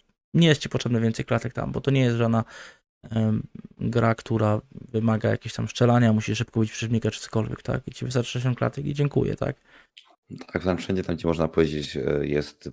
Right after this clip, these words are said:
Speaker 2: fabuła jakaś większa
Speaker 1: No.
Speaker 2: poza tym, że jest lore.
Speaker 1: No.
Speaker 2: Jak na przykład w Valorancie, chociaż Valorant uważam, że tak będzie się bardzo fajnie skalował,
Speaker 1: No.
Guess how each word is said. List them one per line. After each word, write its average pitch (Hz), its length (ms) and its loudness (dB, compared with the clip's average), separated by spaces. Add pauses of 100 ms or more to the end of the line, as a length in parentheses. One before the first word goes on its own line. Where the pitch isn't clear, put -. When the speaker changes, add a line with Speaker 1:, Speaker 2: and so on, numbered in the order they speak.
Speaker 2:
fabuła 78 600 2 (280)
jakaś 76 360 0
większa 78 260 0
Speaker 1:
No. 80 140 -6
Speaker 2:
poza 69 200 -4
tym, - 320 -10
że 69 60 -4
jest 69 120 -4
lore. 69 240 0 (640)
Speaker 1:
No. 73 300 -8
Speaker 2:
Jak 71 140 -6 (140)
na - 60 -20
przykład - 280 -4
w 65 40 -10
Valorancie, 71 520 0
chociaż 76 180 2
Valorant 71 420 2
uważam, 71 280 0
że 67 60 -12
tak 69 180 -2
będzie 73 300 0 (400)
się - 180 2
bardzo 73 380 4
fajnie 71 280 0
skalował, 67 600 -4 (720)
Speaker 1:
No. 160 100 -6